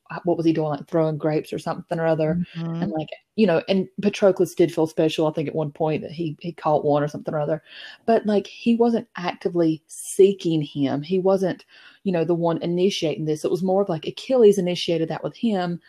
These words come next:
Speaker 1: And then kind of, you know, they kind of just fell into this friendship really early on. But that's the only thing I can kind of think of because, yeah, e-, everybody else, like you said, worshipped him and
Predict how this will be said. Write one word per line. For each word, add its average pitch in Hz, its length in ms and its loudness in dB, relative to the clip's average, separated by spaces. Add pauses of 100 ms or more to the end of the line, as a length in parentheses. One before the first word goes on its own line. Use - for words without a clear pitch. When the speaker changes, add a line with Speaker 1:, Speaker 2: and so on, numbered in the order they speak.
(220)
Speaker 1:
And 220 140 4
then 202 260 2 (100)
kind 180 220 -4
of, 165 200 -2 (100)
you 175 80 -4
know, 151 140 -2
they 170 180 -4
kind 175 260 -6
of 165 60 -4
just - 100 -10 (100)
fell 170 280 6
into 165 200 2
this 156 160 0
friendship 156 800 0 (180)
really 160 260 2
early 156 280 -2
on. 156 320 -2 (480)
But 185 380 0 (380)
that's 233 260 -4
the 359 120 -2
only 330 200 0
thing 330 120 -2
I 294 80 0
can 285 140 -2
kind 285 160 4
of 277 80 2
think 277 240 4
of 165 160 2
because, 185 320 4
yeah, 208 320 2 (100)
e-, 208 80 -2 (160)
everybody 220 540 4
else, 226 240 4
like 180 160 -2
you 196 80 2
said, 160 260 2
worshipped 165 460 0
him 165 100 0
and 143 100 -4